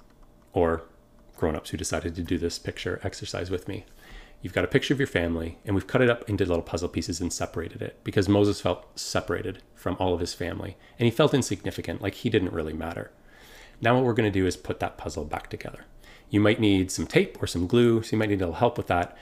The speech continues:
but we're gonna put that picture back together as a reminder that you are important and that each person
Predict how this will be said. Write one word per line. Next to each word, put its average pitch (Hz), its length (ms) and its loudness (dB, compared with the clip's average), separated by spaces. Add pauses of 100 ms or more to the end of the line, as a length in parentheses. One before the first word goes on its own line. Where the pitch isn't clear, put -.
(140)
but 104 80 0
we're 104 60 4
gonna 101 140 4
put - 220 0
that 160 180 -4
picture - 260 -2
back 92 240 -4
together 87 420 -4 (240)
as 107 140 0
a 110 60 2
reminder 101 720 2 (140)
that 117 120 -2
you 131 520 4 (180)
are 113 120 0
important 95 640 -4 (340)
and 101 100 2
that - 220 -4
each - 400 -2
person - 360 0